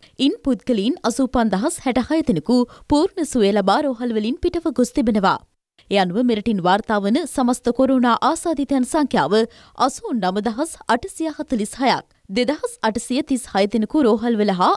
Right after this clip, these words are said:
අතරමැදි ප්‍රතිකාර මධ්‍යස්ථානවල ප්‍රතිකාර ලබනවා. පූර්ණ සුවය ලැබූ සංඛ්‍යාව අසූහයදහස් හාරසිය හැටහයක්. බූවැලිකඩ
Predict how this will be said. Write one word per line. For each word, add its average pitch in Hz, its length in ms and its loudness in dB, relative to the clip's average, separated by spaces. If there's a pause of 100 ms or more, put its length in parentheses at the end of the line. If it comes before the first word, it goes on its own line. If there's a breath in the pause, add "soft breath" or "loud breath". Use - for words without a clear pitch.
(140)
අතරමැදි 240 540 -2
ප්‍රතිකාර 320 400 -2
මධ්‍යස්ථානවල 233 840 0
ප්‍රතිකාර 311 480 0
ලබනවා. 202 420 2 (200)
පූර්ණ 330 480 0
සුවය 240 260 2
ලැබූ 233 320 0
සංඛ්‍යාව 220 480 0 (300 soft breath)
අසූහයදහස් 196 840 -2
හාරසිය 254 480 0
හැටහයක්. 269 580 -2 (300 soft breath)
බූවැලිකඩ 302 580 0